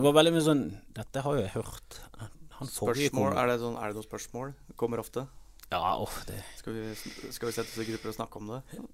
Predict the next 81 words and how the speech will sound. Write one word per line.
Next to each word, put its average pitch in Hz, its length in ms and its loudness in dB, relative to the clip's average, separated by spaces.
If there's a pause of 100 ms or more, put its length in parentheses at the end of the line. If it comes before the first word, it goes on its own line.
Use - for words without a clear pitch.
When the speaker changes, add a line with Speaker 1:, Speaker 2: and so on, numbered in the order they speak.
(160)
Speaker 1:
Åh, 104 240 8
det 104 100 4
er - 60 2
sånne 101 240 2
ting 104 240 2
som 95 220 2 (100)
av 98 160 2
og 92 80 -4
til 101 80 0
bare 92 180 0
sånn 92 200 -2 (180)
f-, - 400 -6
det 107 160 -2
bare 147 160 -2
treffer - 440 -2
meg 90 140 -6
inn 95 140 -4
i 92 80 -6
hjertet, - 400 -4
som 117 80 -6
er 113 80 -8
sånn, 101 160 -6
åh, - 140 -4 (100)
kan 104 160 2
ikke - 100 -8
vi 92 60 -4
slutte - 420 -4
med 92 140 -4
det? 95 320 -2
For 185 120 10
det 175 60 12
er 170 300 10
en, 160 100 4 (140)
det 170 80 12
er 165 80 10
en 160 80 8
annen 170 160 12
ting 185 120 12
med 131 120 8
sånn, 139 160 8
jeg 147 80 6
kommer 139 180 6
ikke 123 140 4
på 123 80 10
jobben 107 240 8
din 101 160 2
og - 40 -2
slå 104 160 -2
ut - 120 -12
kuken 90 320 -4
av - 80 -2
kjeften. - 400 -4
Speaker 2:
Ja. 123 120 0
Speaker 1:
For 110 120 0
det 180 100 12
er 151 60 12
en 131 80 10
annen 131 120 8
sånn, 131 120 10
Speaker 2:
Ja, - 20 8
ja. 127 60 10
Speaker 1:
det 151 80 12
er 147 80 12
en 110 80 8
hekling, 185 440 8
du 147 80 10
Speaker 2:
Det 127 40 8
er 120 60 4
en 117 60 2
Speaker 1:
blir 117 120 6
Speaker 2:
hekling. 123 80 10
Speaker 1:
desperat, 120 480 12
du 117 80 4
må 101 100 8
bare 107 160 8
si 104 160 6
et 90 140 2
eller 90 140 -2
annet. 110 100 -4
Greit 127 200 4
nok, 107 60 0